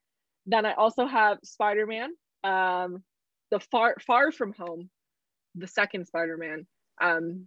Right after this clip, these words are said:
because the, the whole thing with him dealing with Iron Man being gone, that speaks to me on a very deep level, and I like it.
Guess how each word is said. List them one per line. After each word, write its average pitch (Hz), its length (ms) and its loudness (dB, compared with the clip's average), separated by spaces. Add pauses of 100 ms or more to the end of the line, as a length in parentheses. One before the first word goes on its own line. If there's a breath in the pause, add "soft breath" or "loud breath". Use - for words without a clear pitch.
(100)
because 180 320 2
the, 175 300 4
the 196 60 0
whole 185 200 4
thing 175 200 -2
with 160 180 -6 (300)
him 170 260 -2
dealing 127 260 -2
with 107 160 -10 (200)
Iron 170 260 2
Man 214 280 2 (200)
being 220 180 0
gone, 233 280 4 (400)
that 175 320 4
speaks - 360 -4
to 269 80 -6
me 269 300 -4
on 185 300 -2
a 180 200 0
very 170 320 2
deep 170 200 -6
level, 190 220 0
and 190 100 -2
I 165 60 -4
like 180 200 0
it. 381 160 0